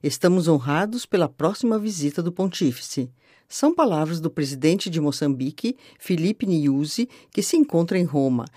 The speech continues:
e na segunda-feira, dia oito, foi visitar a comunidade de Sant'Egidio. O Papa Francisco fará sua viagem apostólica a Moçambique, Madagascar e Maurício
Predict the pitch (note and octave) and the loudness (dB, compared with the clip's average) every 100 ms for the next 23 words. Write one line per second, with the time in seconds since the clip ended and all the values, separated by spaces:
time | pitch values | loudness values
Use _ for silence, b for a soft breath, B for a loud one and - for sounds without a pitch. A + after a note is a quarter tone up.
0 | b b D#3 D3 - D#3 F#3+ C#4+ C4+ - | b b 2 2 0 0 4 4 4 0
1 | D#3 F3 D3 C3+ C3 D3+ - A#3+ - F#3+ | 2 2 2 0 2 -2 -2 -4 0 0
2 | G3 A#3 C4 - D3 E3+ - A#3+ C4 F#3 | 2 -2 -4 -2 -2 -2 0 2 4 4
3 | D#3 D#3+ C#3 - C3+ C3+ B2+ F3+ D3 A#2+ | 2 0 -4 -4 -2 -2 -2 0 0 -2
4 | B2 - b b b b b D3+ - D4 | -8 -10 b b b b b -4 -2 0
5 | D#4 D#4 D4 - D#3+ E3+ - - D#3 D3 | 0 2 0 2 -2 -4 -6 -2 0 0
6 | D#3+ C3 D#3 E3+ G#3+ C4 B3+ B3 - C#3+ | -2 -2 0 0 2 0 0 -4 -4 -2
7 | D3+ E3+ D3 D3+ C#3 C3+ D#3 D3 D3 E3+ | 0 0 -4 -2 -4 -4 -4 -2 -4 -4
8 | - G3 E3 - D#3 D3+ D3+ D3 C#3+ - | -4 -2 -2 -2 -2 0 0 -2 -4 -4
9 | D#3 C#3 C#3 C#3 C#3 C#3 D#3+ - D4 | -2 0 0 0 0 -2 -4 -2 -4